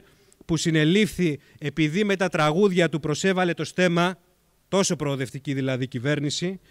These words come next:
και η αστυνομία επιτέθηκε με αγριότητα και χρησιμοποίησε μέχρι και πλαστικές φέλε-, σφαίρες,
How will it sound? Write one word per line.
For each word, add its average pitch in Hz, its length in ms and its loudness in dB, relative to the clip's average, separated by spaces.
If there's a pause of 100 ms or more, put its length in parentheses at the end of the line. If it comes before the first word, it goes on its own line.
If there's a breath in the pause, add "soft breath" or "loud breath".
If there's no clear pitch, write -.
(320 soft breath)
και 165 180 4
η 165 60 6
αστυνομία 165 640 0
επιτέθηκε 185 600 -2
με 180 160 2
αγριότητα 165 880 4 (300 soft breath)
και 170 120 0
χρησιμοποίησε 160 760 -2
μέχρι 175 240 -2
και 160 100 -8
πλαστικές 156 520 -6
φέλε-, 156 440 4
σφαίρες, 160 560 0